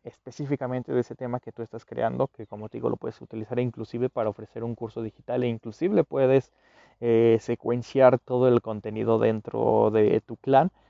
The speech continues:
para que una vez que se una el usuario al clan, le pueda aparecer distinto contenido cada día, ¿no? Eso lo puedes hacer. Dentro de tu misma tribu también puedes ofrecer, eh, una tienda de comercio electrónico para que una vez que tus usuarios están navegando dentro de todo tu contenido que estás ofreciéndoles a diario,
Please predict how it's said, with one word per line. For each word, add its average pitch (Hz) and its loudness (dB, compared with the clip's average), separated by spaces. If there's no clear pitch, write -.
para 113 2
que 113 4
una 131 8
vez 127 4
que 135 -14
se 127 -10
una 123 2
el 117 4
usuario 120 4
al 110 2
clan, 139 2
le 131 -8
pueda 127 0
aparecer 123 -2
distinto 123 -6
contenido 113 -8
cada - -8
día, - -16
¿no? 139 -2
Eso 127 -4
lo 117 -4
puedes 120 -6
hacer. 139 -2
Dentro 143 0
de 139 6
tu 156 -6
misma 170 2
tribu 165 2
también 131 -4
puedes 139 -8
ofrecer, 123 2
eh, 107 4
una 123 6
tienda 127 -4
de 120 2
comercio 117 -4
electrónico 120 -2
para 110 -6
que - -10
una 156 2
vez 147 4
que - -14
tus - -16
usuarios 127 0
están 123 -6
navegando 120 6
dentro 107 4
de 104 -2
todo - -2
tu 113 -12
contenido 110 -8
que - -14
estás 110 -12
ofreciéndoles 110 -6
a 101 -4
diario, 110 2